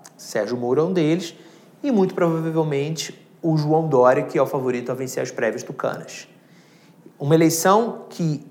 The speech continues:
então, começa a ganhar uma cara maior. Cinco candidatos. Vamos lembrar porque a gente tá exatamente um ano do segundo, provável segundo turno no ano que vem. Bolsonaro,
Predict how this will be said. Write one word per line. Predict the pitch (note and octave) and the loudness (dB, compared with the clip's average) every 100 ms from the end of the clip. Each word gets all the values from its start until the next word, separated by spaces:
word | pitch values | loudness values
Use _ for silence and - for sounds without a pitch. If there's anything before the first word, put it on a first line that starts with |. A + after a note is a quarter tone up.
| - | -8
então, | D3+ - F#3 G#3+ F#3+ | -8 2 4 4 -2
começa | F#3+ F3 F#3 G3 - E3+ - | -4 0 0 0 0 -2 -2
a | D#3 | -2
ganhar | D3+ D3+ F3 | 0 0 0
uma | F3+ E3+ | 0 -2
cara | E3 D#3 E3 | 2 4 4
maior. | G3 D3 - - - | 0 -2 -4 -8 -14
Cinco | - - A3 - | -10 -2 -2 -2
candidatos. | - G3+ F3 B2 - - - - - - - - - | 0 0 4 2 2 -6 -10 -10 -18 -20 -20 -20 4
Vamos | F3+ G#3 | 4 6
lembrar | E3+ E3+ F#3 | 6 8 6
porque | - G3 | 4 2
a | E3+ | 2
gente | F3 - | 0 -2
tá | - E3 E3+ D#3+ | 6 8 8 6
exatamente | D3+ D#3 E3 F3+ F3 | 2 0 0 -2 -2
um | A3+ | 0
ano | F#3 F3+ F3+ F3 | 2 2 0 -4
do | D#3 D#3 | -6 -10
segundo, | - D3+ C#3+ D#3 D#3+ | -8 -6 -4 -4 -4
provável | D#3+ D3 D#3 D3 | 0 4 4 4
segundo | D3 D3 C#3+ | -4 -4 -4
turno | C#3 C3+ D3 | -6 -6 -4
no | |
ano | C#3+ | -4
que | D#3 | -4
vem. | B2 G#2 - - - - | -6 -6 -10 -20 -20 0
Bolsonaro, | D3 E3 G3 F3+ F3 F3+ F3 | 0 2 4 6 6 4 0